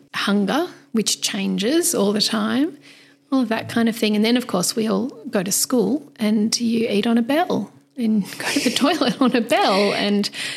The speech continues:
uh, not just the children, the adults do that too, and work is the same. You know, how, how many people sit in offices just doing one more email even though they know they need to go to the toilet?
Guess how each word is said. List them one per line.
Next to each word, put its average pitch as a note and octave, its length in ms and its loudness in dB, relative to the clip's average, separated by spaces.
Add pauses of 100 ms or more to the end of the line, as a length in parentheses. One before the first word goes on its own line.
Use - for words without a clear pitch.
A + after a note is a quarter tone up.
(140)
uh, G#3 180 2
not C4 300 2
just - 240 0
the C4 40 -6
children, B3+ 500 0
the F#3+ 100 -2
adults - 360 -2
do A#3+ 180 0
that B3 220 -6
too, C4+ 440 0
and A3 200 4
work G#3+ 300 0
is B3+ 120 -4
the C4+ 100 -2
same. A#3+ 480 0
You A3+ 80 2
know, B3 280 0
how, A#3 400 -2 (400)
how A#3 200 2
many A#3 220 4
people A3 420 0
sit - 220 0
in A#3 160 4
offices A3+ 600 0
just - 320 0
doing G#3+ 300 2
one A3+ 160 2
more A3 240 2
email G3+ 460 4
even G3 240 2
though G3+ 100 2
they A#3 140 2
know A3+ 140 4
they A3 120 4
need A3+ 180 4
to B3 60 2
go A3 160 2
to G#3+ 80 2
the A3 120 0
toilet? A#3+ 600 0